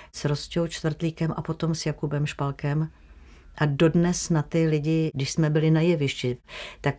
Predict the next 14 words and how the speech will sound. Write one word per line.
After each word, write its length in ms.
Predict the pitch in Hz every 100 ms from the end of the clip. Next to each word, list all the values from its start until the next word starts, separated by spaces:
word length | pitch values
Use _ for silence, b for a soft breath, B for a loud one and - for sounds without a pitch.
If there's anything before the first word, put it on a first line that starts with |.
| _ -
vzpomínám, 840 | - 165 165 170 175 175 185 185 -
co 180 | -
jsem 220 | 160 180 175
četla 340 | 180 170 170
v 40 |
jejich 260 | 170 165 160
očích 560 | 151 147 - 156 - B B B B B
při 180 | - 151
těch 240 | - 147 143
dialozích. 800 | 131 127 123 120 117 120 - - B B B B B -
Potom 380 | 135 160 170
to 160 | 165 185
byl 360 | 170 196 190 175
Lišák. 760 | 151 - - 120 113 139 -